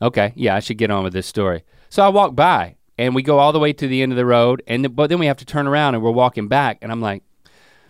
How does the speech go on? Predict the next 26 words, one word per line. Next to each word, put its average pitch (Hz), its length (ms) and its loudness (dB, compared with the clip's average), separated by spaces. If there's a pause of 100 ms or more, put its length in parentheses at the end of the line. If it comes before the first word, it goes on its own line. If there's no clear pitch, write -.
(140)
"Oh, 151 220 2
the 113 180 -4
guy's 139 320 0
still 117 260 -4
there." 113 380 -4
And 127 160 -4
then 180 120 0
I 156 80 0
notice 117 400 0
from 135 240 -4
this 120 180 -4
new 143 260 0
vantage 123 600 -2
point, 101 480 -6 (460)
I 117 60 -4
can 117 140 -8
see 165 240 -4
the 113 120 -2
license 131 520 -2
plate 107 360 -4
on 107 140 -6
the 104 60 -14
car, 107 520 -4 (240)
and 120 140 -6
it 104 100 -12
says, 90 640 -4